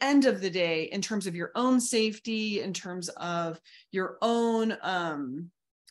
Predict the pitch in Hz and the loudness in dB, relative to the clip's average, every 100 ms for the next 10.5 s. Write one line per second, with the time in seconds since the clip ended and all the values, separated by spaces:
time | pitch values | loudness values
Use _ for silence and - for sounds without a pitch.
0 | _ - 175 180 180 196 349 392 - _ | _ -14 -8 0 2 2 2 -2 -8 _
1 | - - - - _ _ _ _ _ _ | -20 -20 -20 -20 _ _ _ _ _ _
2 | _ - 202 247 247 - 254 254 262 240 | _ -4 4 4 4 4 4 6 4 2
3 | 208 240 - 220 208 214 208 214 - 196 | 0 -4 0 0 0 0 0 0 0 -2
4 | 185 175 - 190 208 196 160 160 196 220 | 0 -2 -4 -4 -2 -2 -4 -4 0 0
5 | 202 160 170 151 127 - - 185 185 208 | 0 -2 0 0 0 -8 -6 -4 -2 0
6 | 220 226 202 180 180 202 175 165 165 160 | 2 2 4 2 0 0 0 2 0 -4
7 | - 160 147 147 147 117 - 196 185 208 | -6 -8 -6 -6 -6 -8 -4 0 2 4
8 | 262 90 98 170 - - 220 190 202 - | 2 -2 -6 -8 -8 -2 0 0 -2 0
9 | 285 247 233 208 - 190 180 180 170 - | 2 4 4 0 0 -4 -4 -4 -6 -4
10 | 185 - 214 247 254 | -4 0 2 2 0